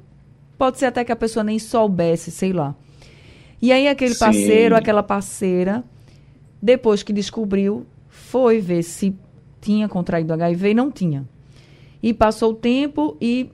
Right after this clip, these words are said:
Speaker 1: mesmo assim, não contraiu. Nesses casos, que eu acho também que, que pode ser uma dúvida dele, do jeito que ele falou, não sei,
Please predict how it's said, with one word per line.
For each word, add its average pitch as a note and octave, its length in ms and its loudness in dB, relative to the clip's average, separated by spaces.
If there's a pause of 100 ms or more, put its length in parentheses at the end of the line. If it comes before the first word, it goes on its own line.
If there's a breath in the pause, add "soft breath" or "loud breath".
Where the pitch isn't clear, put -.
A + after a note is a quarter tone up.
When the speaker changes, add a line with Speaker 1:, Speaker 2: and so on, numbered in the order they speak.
Speaker 1:
mesmo A3 420 -2
assim, A3+ 400 -6
não G#3+ 200 -2
contraiu. G#3 460 -2
Nesses B3+ 680 -4
casos, F3 440 -4
que - 80 -4
eu G3 40 2
acho F#3+ 200 0
também F#3+ 240 0
que, - 80 -16 (220)
que - 60 -14
pode F#3+ 240 2
ser - 80 -4
uma F3+ 120 -2
dúvida F3+ 280 0
dele, F3 200 0
do F3 80 -2
jeito F3+ 200 -2
que F#3+ 80 -4
ele F3+ 80 0
falou, F3 320 -2
não E3+ 80 -4
sei, A3 320 -4